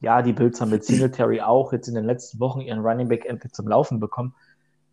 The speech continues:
Aber ich kann sehen, dass sie jetzt in den Playoffs wieder Josh Allen, Leading Rusher in vielen Spielen gewesen. Ich glaub, das wird ein Problem. Und gegen Bill Belichick und die Defense oder generell gegen ein Bill Belichick-Team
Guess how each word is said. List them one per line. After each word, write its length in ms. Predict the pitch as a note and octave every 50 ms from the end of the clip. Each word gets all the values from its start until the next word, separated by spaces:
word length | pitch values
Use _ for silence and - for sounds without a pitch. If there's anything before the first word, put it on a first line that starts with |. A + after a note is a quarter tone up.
| _ _ -
Aber 260 | - A2 A2+ - -
ich 160 | B2 - - -
kann 300 | - C3+ C3+ D3 C#3+ C3
sehen, 340 | A2 A2+ B2 C#3+ D3+ C#3+
dass 180 | C3 B2 A#2 -
sie 60 | B2
jetzt 180 | B2 A#2+ - -
in 60 | A#2+
den 140 | A#2+ A2+ A2+
Playoffs 540 | - C3 C3+ D3 D#3 D3+ C#3+ - - - C#3
wieder 380 | C3+ C3+ C#3 C3+ C3 C3 B2+ B2+
Josh 280 | C3+ C3 C3 - - -
Allen, 420 | B2+ B2+ C3+ C3+ C3+ C3+ B2+ A#2+
Leading 300 | B2 C#3 C3 C3+ B2+ A#2+
Rusher 500 | A#2 A#2 A2+ A#2 - - C3+ B2 B2 - -
in 140 | A#2+ A#2 A2+
vielen 320 | - - - C#3 C3+ C3
Spielen 360 | B2+ - - - B2+ B2+ B2 A#2+
gewesen. 400 | A#2+ G#2+ A2 A2+ A#2 A#2 A#2 A2+
Ich 60 | -
glaub, 160 | - A#2 -
das 180 | - B2 - -
wird 160 | B2+ - -
ein 80 | A#2 -
Problem. 460 | - A2+ G2+ G#2 G#2+ A#2+ C3+ C3+ B2+ - _ _ _ _ _ _ _
Und 220 | B2 A#2 A2+ -
gegen 220 | - B2 A#2 A2+ G#2+
Bill 120 | B2+ C3
Belichick 520 | A#2+ A#2+ A#2 B2 D3 C#3+ - - D3 - -
und 120 | B2+ B2+
die 80 | B2 -
Defense 580 | - C3 D3 - - D3 D3 D3 D3 - - _ _ _ _ _ _ _ _ _ _ _ _ _ -
oder 140 | A2 A2 G#2+
generell 420 | B2+ C#3 C#3+ C#3 C3 B2+ B2+ A#2+
gegen 160 | A#2+ B2 B2+
ein 120 | B2 A#2+ A2+
Bill 100 | B2 A#2
Belichick-Team 920 | A#2 A#2 A#2 C3 C3 C3 - B2+ A#2+ _ _ - C3 B2+ B2+ A#2+ B2